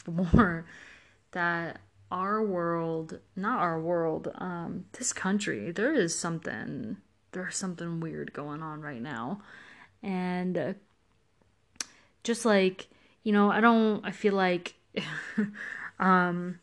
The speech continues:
well, the fact that I'm afraid to talk about our political climate tells you one thing,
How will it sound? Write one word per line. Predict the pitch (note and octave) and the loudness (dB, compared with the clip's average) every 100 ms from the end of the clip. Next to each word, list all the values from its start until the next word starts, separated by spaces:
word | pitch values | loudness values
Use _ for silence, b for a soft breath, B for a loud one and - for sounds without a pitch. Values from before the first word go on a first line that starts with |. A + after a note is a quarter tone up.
| - | -4
well, | G3+ | 0
the | |
fact | G3+ A#3 B3+ | 2 2 2
that | A3+ | 2
I'm | F#3+ | 2
afraid | E3+ - G#3 G#3 G#3 | 0 0 4 6 6
to | G3+ | 2
talk | - - F3+ | -6 -2 0
about | F3+ F3 E3 - | 0 0 0 0
our | E3 | -4
political | E3+ - F#3 F3+ E3 | -4 -2 -2 0 -6
climate | - F#3+ E3+ E3 D#3 - | -6 -4 -2 -4 -6 -10
tells | - F3 E3 | -2 -2 -2
you | E3 D#3+ | -4 -4
one | D#3+ D#3 | -4 -6
thing, | D3 E2+ G#2+ E3 | -6 -10 -10 -10